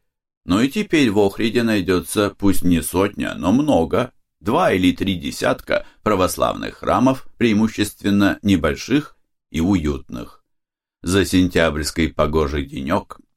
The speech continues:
я навестил все святые адреса, которые только смог обнаружить, и торжественную Святую Софию,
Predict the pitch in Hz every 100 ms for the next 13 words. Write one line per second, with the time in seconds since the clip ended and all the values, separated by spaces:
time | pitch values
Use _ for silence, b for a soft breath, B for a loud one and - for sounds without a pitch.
0 | _ _ - 160 180 165 156 - 165 156
1 | - 113 90 - 76 73 78 73 60 58
2 | 69 110 - 80 80 80 82 85 80 85
3 | - 85 82 80 76 71 71 69 71 73
4 | - _ _ _ _ - 90 87 85 76
5 | 85 82 - 78 78 78 73 73 65 64
6 | 50 - - - - 55 50 50